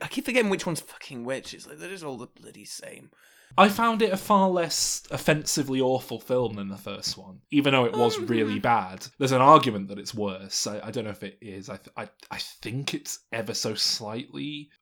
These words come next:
Speaker 2: better. I don't know,
Speaker 1: I think
Speaker 2: but
Speaker 1: it's worse, but I don't know if that's just because I knew what to expect coming
Speaker 2: Yeah.
Speaker 1: in. So I,
Speaker 2: Yeah.
Speaker 1: like, with Fifty Shades of Grey, it was easier to go in with an open mind, whereas with this, it's like,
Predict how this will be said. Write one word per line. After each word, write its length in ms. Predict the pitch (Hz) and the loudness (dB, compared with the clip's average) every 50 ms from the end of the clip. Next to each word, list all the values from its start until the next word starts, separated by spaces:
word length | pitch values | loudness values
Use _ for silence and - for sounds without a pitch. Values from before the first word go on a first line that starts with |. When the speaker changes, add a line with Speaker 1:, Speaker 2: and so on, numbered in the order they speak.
| _ | _
Speaker 2:
better. 500 | - 147 131 - - - 165 156 156 156 151 | -12 -12 -12 -10 -12 -12 -10 -10 -12 -12 -12
I 60 | 147 | -10
don't 280 | 143 147 135 135 131 123 | -10 -8 -10 -10 -10 -12
know, 140 | 123 123 127 | -12 -10 -10
Speaker 1:
I 100 | 135 139 | -8 -10
think 200 | 147 151 262 - | -8 -6 -4 -4
Speaker 2:
but 120 | 131 - 403 | -4 -4 -4
Speaker 1:
it's 160 | 320 - - | -6 -8 -8
worse, 440 | 160 147 151 175 202 220 226 220 - | -4 -2 0 0 2 0 -2 -2 -4
but 100 | - 190 | -4 -2
I 40 | 202 | -2
don't 100 | 233 233 | -2 -2
know 60 | 247 | -2
if 80 | 254 240 | -4 -6
that's 180 | 226 220 - | -8 -8 -8
just 180 | - 220 - - | -10 -10 -8 -8
because 380 | 202 190 - 175 185 170 - | -10 -8 -6 -4 -4 -2 -2
I 260 | 180 156 160 151 - - | -2 0 -2 -2 -4 -8
knew 420 | - 151 156 151 156 160 170 175 175 | -10 -6 -4 -4 -2 -2 -2 -2 0
what 200 | 160 156 - - | 0 0 -2 0
to 120 | - 175 | -2 -2
expect 480 | 165 165 - - - 156 139 - - - | -2 -2 -2 -2 -2 -2 -2 -4 -8 -6
coming 300 | - - 156 151 156 170 | -4 -4 -2 0 0 2
Speaker 2:
Yeah. 400 | 180 185 185 180 175 175 165 156 | 4 4 4 4 2 2 0 -2
Speaker 1:
in. 40 | 151 | -4
So 420 | - - 143 143 143 143 139 - | -6 -6 -2 0 2 2 2 2
I, 120 | - 143 | 2 0
Speaker 2:
Yeah. 380 | - 156 160 160 160 160 156 156 | 0 0 -2 -4 -2 -2 0 2
Speaker 1:
like, 420 | 160 165 165 - - - - - - - | 4 4 2 2 -2 -8 -16 -12 -2 0
with 180 | 180 180 185 | 0 0 2
Fifty 300 | - 208 202 - 190 190 | 0 -2 -2 -4 -4 -4
Shades 500 | 180 - 190 175 175 170 160 147 139 147 | -2 0 0 0 0 -2 -2 -6 -2 -2
of 180 | 160 147 135 - - | -2 -2 -2 -4 -2
Grey, 260 | 143 156 151 147 135 | 0 2 2 2 2
it 60 | 95 | 0
was 120 | 135 143 | 0 0
easier 380 | 151 165 170 156 139 151 151 143 | 0 0 0 0 2 2 2 2
to 140 | 139 - 139 | 2 -2 0
go 160 | 135 143 139 | 2 2 2
in 80 | 139 139 | 2 0
with 100 | 139 131 | -4 -4
an 80 | 135 | -2
open 320 | 135 135 135 139 143 131 131 | 0 0 0 -2 -2 -4 -2
mind, 320 | 135 135 135 131 123 127 | -2 -2 -2 -4 -6 -6
whereas 320 | 127 123 123 127 123 - | -6 -4 -4 -4 -4 -4
with 200 | 123 139 127 - | -6 -6 -6 0
this, 420 | - 151 143 143 - - - - 127 | 2 2 2 2 0 -6 -8 -8 -8
it's 320 | - - - - - - - | -8 -10 -10 -10 -10 -10 -10
like, 380 | 131 127 123 120 - - - | -8 -8 -10 -12 -14 -18 -20